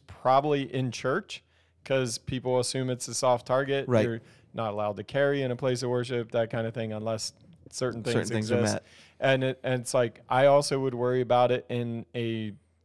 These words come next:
Speaker 1: like, a s-, a store or a sporting event where
Speaker 2: Yeah.
Speaker 1: there's a lot of people.
Speaker 2: Yeah.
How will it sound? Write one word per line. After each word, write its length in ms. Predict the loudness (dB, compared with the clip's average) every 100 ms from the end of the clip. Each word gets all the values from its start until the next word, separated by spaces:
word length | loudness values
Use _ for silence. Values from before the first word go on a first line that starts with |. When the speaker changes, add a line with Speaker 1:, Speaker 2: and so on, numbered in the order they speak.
| _ -4
Speaker 1:
like, 200 | -2 0
a 40 |
s-, 260 | -2 -4 -12 -4
a 120 | -2
store 720 | 0 -4 0 2 2 0 -4 -6
or 460 | -2 0 0 -4 -6
a 100 | -6
sporting 460 | -4 0 0 0 -2
event 280 | -4 -6
where 140 | -2 4
Speaker 2:
Yeah. 100 | 4
Speaker 1:
there's 160 | 4
a 40 | 0
lot 220 | 0 0
of 80 | -2
people. 460 | -8 -4 -4 -4 -6
Speaker 2:
Yeah. 160 | -8